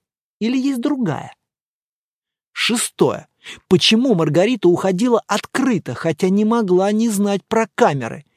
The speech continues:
Не собиралась возвращаться? Куда же она направилась? Седьмое. Почему он таскался с Добродеевым по кабакам, зная, что его ожидают в спальне? Или не знал,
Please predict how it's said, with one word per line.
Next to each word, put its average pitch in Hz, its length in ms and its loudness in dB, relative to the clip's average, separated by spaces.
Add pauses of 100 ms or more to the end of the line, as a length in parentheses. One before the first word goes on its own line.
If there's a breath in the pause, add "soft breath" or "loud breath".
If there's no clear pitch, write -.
(260)
Не 170 120 4
собиралась 196 640 2
возвращаться? 170 880 -2 (300 loud breath)
Куда 160 260 4
же 143 120 0
она 139 160 0
направилась? 190 840 -2 (1120)
Седьмое. 196 760 -4 (340 loud breath)
Почему 262 420 4
он 180 160 2
таскался 196 640 0
с 143 40 0
Добродеевым 170 760 2
по 165 100 0
кабакам, 175 540 0
зная, 143 480 -2
что - 200 -2
его 190 300 0
ожидают 180 500 -2
в - 80 -16
спальне? 139 680 -6 (440)
Или 220 200 0
не 285 160 0
знал, 226 420 -2